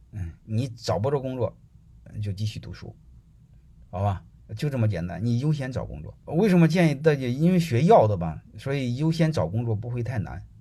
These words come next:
因为那个药啊，和那个大健康相关，明白吗？现在养老、医疗、康复，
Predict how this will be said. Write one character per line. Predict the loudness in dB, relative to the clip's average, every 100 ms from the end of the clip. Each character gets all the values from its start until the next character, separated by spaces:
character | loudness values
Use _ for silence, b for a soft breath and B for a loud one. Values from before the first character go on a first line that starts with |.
| -12
因 | 0
为 | 2
那 | 2 2
个 |
药 | 4 4 2
啊， | 0
和 | -2 -4
那 | -4 -2
个 | -2 -2
大 | 0 -2
健 | -2 -4
康 | -4 -4
相 | -6
关， | -4 -6 -8 -14 -20 -20 -20 -4
明 | 2 4
白 | 4
吗？ | 0 B B _
现 | -6 0
在 | 2
养 | 2 -2 -2
老、 | 0 0 2 0
医 | 0 -2
疗、 | -2 -2
康 | -2 -6 -8
复， | -8 -8 -10